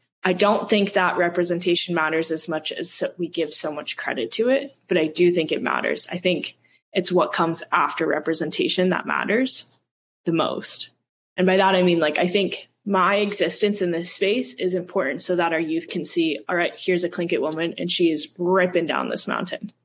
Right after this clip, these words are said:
And I could do that too if I wanted.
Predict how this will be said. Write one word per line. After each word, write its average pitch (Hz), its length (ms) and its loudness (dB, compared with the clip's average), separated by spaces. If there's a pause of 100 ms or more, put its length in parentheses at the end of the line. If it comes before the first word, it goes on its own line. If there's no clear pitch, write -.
(720)
And 208 140 2
I 196 220 2
could 208 160 2
do 156 200 2
that - 200 -2
too 170 220 4
if - 140 -4
I 156 80 0
wanted. - 420 -4